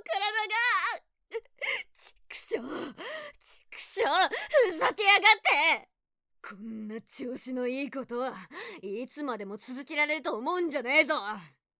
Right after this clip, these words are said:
いいか？今に私の仲間がここを突き止めて、てめえをぶっ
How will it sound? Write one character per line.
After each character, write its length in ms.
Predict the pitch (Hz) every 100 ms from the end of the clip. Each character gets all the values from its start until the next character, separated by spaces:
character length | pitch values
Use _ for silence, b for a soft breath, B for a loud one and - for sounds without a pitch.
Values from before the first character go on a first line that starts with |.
| _
い 360 | 254 269 339 339
い 40 |
か？ 460 | 302 233 247 262 - B B 294 254 240
今 360 | 277 349 359 285
に 160 | 214
私 340 | 226 269 320 294
の 100 | 302
仲 220 | 294 302
間 100 | 294
が 100 | 220
こ 200 | - 262
こ 120 | 269
を 80 | 269
突 140 | 262
き 80 | -
止 100 | 269
め 100 | 269
て、 160 | 214 - - 294 294 -
て 220 | 220 190
め 260 | 226 233 247
え 80 | 254
を 120 | 269
ぶ 220 | 208
っ 40 | 311